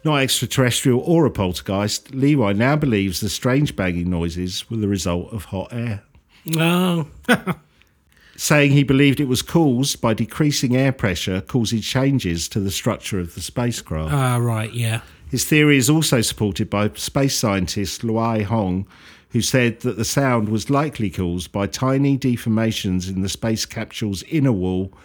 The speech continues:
Speaker 1: materials due to the change in pressure, which would explain his description of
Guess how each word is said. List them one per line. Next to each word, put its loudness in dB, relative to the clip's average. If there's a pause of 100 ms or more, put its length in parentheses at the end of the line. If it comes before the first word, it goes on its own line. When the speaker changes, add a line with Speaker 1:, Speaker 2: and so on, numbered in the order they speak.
(480)
Speaker 1:
materials 2
due 0
to -6
the -2
change 0
in -6
pressure, -6 (380)
which 2
would 6
explain 2
his 0
description -2
of -2